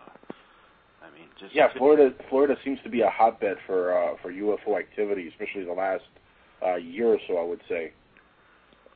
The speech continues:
Speaker 2: But definitely, I mean, it goes back to, uh, the nineties. There's a lot of U-, U F O activity in the nineties, uh, down here in Florida, especially in the Gulf Breeze area.
Speaker 1: Yeah.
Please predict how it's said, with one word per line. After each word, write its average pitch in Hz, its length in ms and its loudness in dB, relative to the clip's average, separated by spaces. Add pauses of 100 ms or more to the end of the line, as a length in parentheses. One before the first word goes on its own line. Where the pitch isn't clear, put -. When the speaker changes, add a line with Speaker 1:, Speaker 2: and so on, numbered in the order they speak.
(460)
Speaker 2:
But 104 280 0
definitely, 117 280 2
I 104 60 -2
mean, 107 200 -4
it 107 80 -6
goes 110 180 0
back 107 180 6 (300)
to, 101 180 0
uh, 95 160 2
the 90 100 -6
nineties. 95 420 -6
There's 98 160 -4
a 87 300 -6 (140)
lot 104 240 2
of 101 60 -2
U-, 98 280 -12
U 101 140 -4
F 90 120 -4
O 95 180 0
activity 90 380 -10
in 85 60 -14
the 85 80 -14
nineties, 87 380 -8 (800)
uh, - 180 -6 (180)
down 95 160 -2
here 92 140 -10
in 85 60 -10 (100)
Florida, 101 260 0
especially 104 280 -8
in 95 60 -10
the 87 60 -12
Gulf 98 140 0 (120)
Breeze 104 260 -6
area. 82 340 -8 (720)
Speaker 1:
Yeah. 190 260 -12